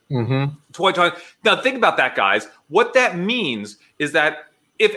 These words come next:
Speaker 2: A-, Amazon's not gonna double, right? But if Amazon did double, um, instead of just making two times your money, you would make two times your money times forty,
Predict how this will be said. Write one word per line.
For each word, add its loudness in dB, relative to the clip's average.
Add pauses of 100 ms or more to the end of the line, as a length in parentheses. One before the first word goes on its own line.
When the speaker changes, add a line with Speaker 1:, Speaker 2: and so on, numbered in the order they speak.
Speaker 2:
A-, -4
Amazon's 0
not 0
gonna -4
double, 0
right? 0
But -4
if -4
Amazon -2
did -6
double, -4 (360)
um, 2
instead -2
of -8
just -12
making -10
two -14
times -4
your -4
money, -6 (280)
you -2
would 4
make -2
two -8
times -2
your -2
money -2 (280)
times -2
forty, 0